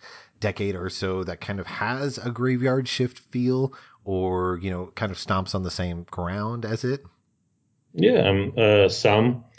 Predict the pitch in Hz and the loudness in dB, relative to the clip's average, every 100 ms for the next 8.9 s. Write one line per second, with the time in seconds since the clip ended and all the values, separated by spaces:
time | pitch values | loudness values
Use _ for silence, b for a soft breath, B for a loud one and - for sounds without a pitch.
0 | b _ _ 110 98 95 92 87 85 - | b _ _ 4 6 6 6 2 -2 -10
1 | _ _ _ _ 104 101 87 82 - - | _ _ _ _ -4 2 2 2 -6 2
2 | 104 95 98 95 87 82 78 82 - 82 | 6 6 6 4 2 2 0 -6 -8 -4
3 | 82 80 101 123 90 85 95 95 87 90 | 0 6 8 8 6 6 6 6 8 6
4 | - 104 95 92 - 98 101 90 87 85 | 6 6 6 4 4 4 6 4 4 0
5 | B B B 101 123 127 120 131 156 139 | B B B 4 8 10 10 10 8 6
6 | - 92 98 98 98 101 92 87 85 87 | -2 2 2 2 2 4 6 6 4 2
7 | 85 87 85 85 90 90 B B B B | 2 4 4 4 4 2 B B B B
8 | 85 82 80 80 80 87 82 - | 2 2 2 0 2 4 6 2